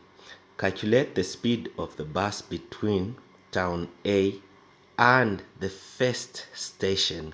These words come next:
Calculate the speed of the bus between town A and the first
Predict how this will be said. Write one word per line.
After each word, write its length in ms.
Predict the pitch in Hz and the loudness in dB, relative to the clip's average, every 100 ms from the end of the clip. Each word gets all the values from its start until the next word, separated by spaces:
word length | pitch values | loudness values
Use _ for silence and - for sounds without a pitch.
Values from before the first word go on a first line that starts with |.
| - | -12
Calculate 600 | 92 87 - 87 110 - | -10 -8 -4 2 2 0
the 100 | - | -8
speed 460 | - - 117 127 - - - - - | -8 0 0 0 -4 -16 -18 -20 -8
of 200 | 90 80 | -8 -4
the 100 | 82 | -6
bus 480 | - 90 104 120 - | -2 2 4 2 -2
between 640 | - 85 - 95 101 98 | -8 -8 -2 0 0 -2
town 380 | - 90 85 85 - | -4 -4 -4 -6 0
A 280 | 113 120 147 - - - - - | 4 4 2 -8 -20 -20 -16 -2
and 260 | 98 95 90 | 0 2 0
the 60 | |
first 500 | 90 - 110 107 - | 0 4 6 4 -4